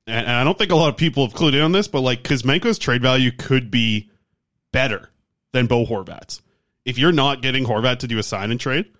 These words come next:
like, Kuzmenko's return legitimately could be higher. Like,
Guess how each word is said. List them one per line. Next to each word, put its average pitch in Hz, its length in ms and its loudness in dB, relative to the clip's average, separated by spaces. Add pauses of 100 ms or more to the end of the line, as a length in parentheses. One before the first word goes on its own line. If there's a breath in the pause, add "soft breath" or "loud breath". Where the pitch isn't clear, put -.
(600)
like, 127 200 -2
Kuzmenko's 151 600 2
return 127 340 0
legitimately 120 520 0
could - 280 -2
be 117 100 0
higher. 104 240 -2
Like, 120 240 -4